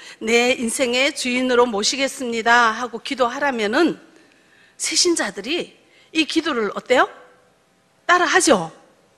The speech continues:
아까도 제 이 부 때 오신 새신자 이 기도했는데 따라했어요. 근데 따라하면서 이 말뜻을 알고 했겠어요? 그냥 했겠어요? 그냥 하죠. 근데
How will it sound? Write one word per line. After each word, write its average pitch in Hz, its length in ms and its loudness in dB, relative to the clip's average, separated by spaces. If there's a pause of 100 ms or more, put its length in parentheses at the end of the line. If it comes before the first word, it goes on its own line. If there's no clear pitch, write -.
(440)
아까도 349 340 2
제 269 180 -2
이 226 160 -6
부 240 160 -12
때 226 220 4
오신 220 340 -6
새신자 226 440 -6
이 202 80 -4
기도했는데 208 420 -6
따라했어요. 285 760 -2 (500)
근데 285 160 -8
따라하면서 311 920 2 (220)
이 311 140 2
말뜻을 294 640 0
알고 320 320 4
했겠어요? 254 520 0
그냥 302 360 2
했겠어요? 180 500 -12 (880)
그냥 349 360 4
하죠. 190 380 -6 (1200)
근데 294 520 -2